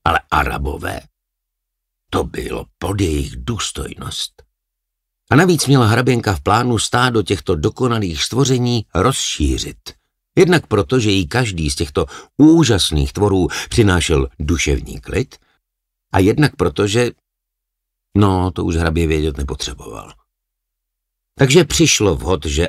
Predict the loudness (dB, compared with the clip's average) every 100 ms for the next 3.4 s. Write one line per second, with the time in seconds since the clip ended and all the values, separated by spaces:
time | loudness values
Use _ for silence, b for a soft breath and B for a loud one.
0 | 0 0 2 -2 -4 -2 -4 -4 -8 -6
1 | -6 -4 -8 -10 _ _ 2 4 4 2
2 | 0 0 -2 -4 -4 -10 -4 -2 0 -2
3 | -2 0 2 0